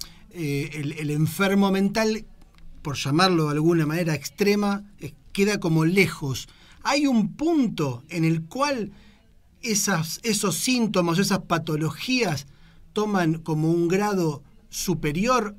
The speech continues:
hay un umbral ante el cual eso, esas situaciones que parecen más del ámbito de lo psicológico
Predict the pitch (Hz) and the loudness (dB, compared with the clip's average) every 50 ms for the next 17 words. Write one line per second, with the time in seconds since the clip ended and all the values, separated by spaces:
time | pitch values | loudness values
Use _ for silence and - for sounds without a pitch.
0 | - - - 208 226 233 226 214 196 180 175 170 170 175 185 214 247 254 262 240 | -12 -6 -2 0 0 2 2 4 4 4 2 2 0 0 0 2 2 2 0 -2
1 | 240 - - - - - - - - - - - 175 165 160 160 170 165 160 160 | -4 -8 -12 -12 -12 -12 -12 -12 -14 -14 -10 -6 -4 -2 -2 0 0 -2 -2 -2
2 | 160 - 202 208 208 214 214 208 208 - - - - - 180 - - 185 180 190 | -4 -2 -2 0 2 0 0 -2 -4 -10 -18 -16 -8 -6 -4 -2 0 0 0 0
3 | 202 196 190 - 196 190 170 156 - - - - - - - - - - - 170 | 0 -2 -4 -2 -2 -2 -2 -2 -6 -10 -16 -20 -20 -20 -20 -20 -20 -16 -14 -12
4 | - - 165 160 180 160 165 196 202 202 - - 170 165 160 170 185 170 - 185 | -10 -8 -6 -4 -4 -2 0 2 2 2 2 0 -2 -4 -2 -2 -2 -2 0 0
5 | 175 170 185 180 175 175 185 196 196 185 185 160 160 165 156 147 139 - - - | 0 2 2 2 2 2 0 0 0 0 -2 -2 -2 -2 -4 -4 -4 -8 -16 -20
6 | - - - - - 147 156 160 156 156 - 165 - - 165 156 165 190 220 233 | -20 -20 -20 -8 -4 -2 0 0 0 -2 -4 -6 -6 -4 -2 0 0 2 0 0
7 | - 220 - 208 202 - - 170 151 135 | -2 -4 -6 -8 -6 -6 -6 -6 -6 -6